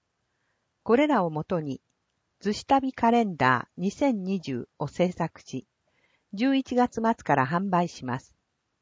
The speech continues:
たくさんのご応募ありがとうございました。問い合わせ、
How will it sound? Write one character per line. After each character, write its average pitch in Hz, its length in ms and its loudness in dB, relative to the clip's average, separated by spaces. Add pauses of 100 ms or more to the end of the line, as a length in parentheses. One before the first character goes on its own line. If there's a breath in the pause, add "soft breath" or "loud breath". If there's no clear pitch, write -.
(460)
た 208 140 4
く - 120 -10
さ 262 140 4
ん 233 80 0
の 190 140 -2
ご 202 260 2
応 175 60 -4
募 165 200 0
あ 165 140 -2
り 233 100 0
が 254 140 0
と 160 140 -2
う 151 60 0
ご 147 100 -2
ざ 156 160 2
い 160 80 -2
ま 151 120 -4
し - 80 -20
た。 123 220 -6 (1120)
問 226 240 0
い 220 80 2
合 202 80 2
わ 185 140 0
せ、 - 300 -4